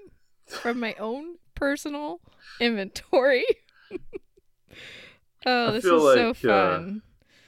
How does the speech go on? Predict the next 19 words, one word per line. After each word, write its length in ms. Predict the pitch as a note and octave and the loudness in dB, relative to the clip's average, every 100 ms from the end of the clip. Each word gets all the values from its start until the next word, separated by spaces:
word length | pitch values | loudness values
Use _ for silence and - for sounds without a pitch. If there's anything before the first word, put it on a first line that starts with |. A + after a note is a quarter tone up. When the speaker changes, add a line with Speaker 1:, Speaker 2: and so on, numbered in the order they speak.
| _ | _
Speaker 2:
I 100 | B2 | -6
feel 260 | A#2+ E3 D#3+ | -4 2 2
like 160 | B2+ G#2 | 2 2
Vestal 600 | B2 B2 - A#2 G#2+ A2 | 2 2 -2 0 0 -4
is 100 | G#2+ | -6
gonna 160 | A#2 G#2+ | -6 -4
consider 480 | A2 - B2 A2 | -6 -4 -2 0
herself 520 | G2 G2 - G#2 G2 - | 0 -2 -2 0 0 -4
a 80 | |
peer 600 | G#2+ - - A2 A#2+ A#2+ - | -10 -8 -4 0 2 0 -4
to 80 | - | -6
Bono. 640 | G#2 A#2+ C3 B2+ C3 C3+ - _ _ _ _ _ _ _ - | -2 0 0 -2 -6 -8 -12 _ _ _ _ _ _ _ -16
Speaker 1:
Oh. 680 | C4+ B3 G3+ A#2 F#2 A2 A#3 _ _ _ _ _ _ _ _ - _ - | -12 -10 -10 -10 -10 -12 -14 _ _ _ _ _ _ _ _ -20 _ -4
Vestal 320 | B3+ A4 D5+ C5 | -4 -2 2 2
will 80 | F4+ | 2
just 280 | C4 - - - | 0 -4 -10 -4
bring 280 | A3 G#3+ A3+ | -2 -2 -4
so 340 | - A#3+ A#3 | -6 -4 -4
much 320 | A3+ G#3+ - | -4 -8 -10